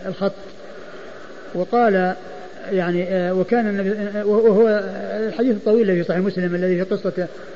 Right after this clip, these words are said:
أنه جاء وأنه عطس، يعني، و،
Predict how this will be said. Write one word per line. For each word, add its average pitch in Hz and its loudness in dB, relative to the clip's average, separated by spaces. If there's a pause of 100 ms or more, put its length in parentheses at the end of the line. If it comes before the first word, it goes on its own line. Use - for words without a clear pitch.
(140)
أنه 180 2
جاء 185 0 (260)
وأنه 175 0
عطس، 185 -2 (800)
يعني، 175 0
و، 175 0